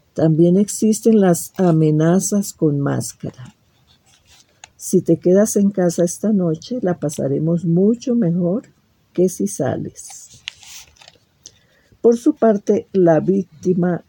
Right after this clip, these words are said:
se percata con el tiempo que es más fácil cumplir las peticiones que enfrentarse a las presiones.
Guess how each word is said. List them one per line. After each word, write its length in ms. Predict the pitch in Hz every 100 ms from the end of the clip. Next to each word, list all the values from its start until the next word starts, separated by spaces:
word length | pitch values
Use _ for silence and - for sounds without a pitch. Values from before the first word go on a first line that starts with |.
| _ _
se 360 | - - 190 180
percata 840 | 165 156 156 180 185 185 165 151 208 - _ _ _ _ _ _ - _ _ _ - _
con 240 | - 202 196
el 160 | 208
tiempo 560 | - 185 165 147 - 233 - _ _ _ _ _
que 160 | - 180
es 80 | 180
más 260 | 190 202
fácil 560 | - 214 196 196 208 214
cumplir 640 | 170 156 - 165 165 170 190
las 340 | 170 170 -
peticiones 1000 | - 220 220 233 233 190 175 160 196 -
que 140 | - 160
enfrentarse 1040 | 156 - 143 139 - 165 165 - 185 175
a 120 | 185 165
las 260 | 147 - _
presiones. 1120 | 165 135 127 - 170 156 143 135 135 - -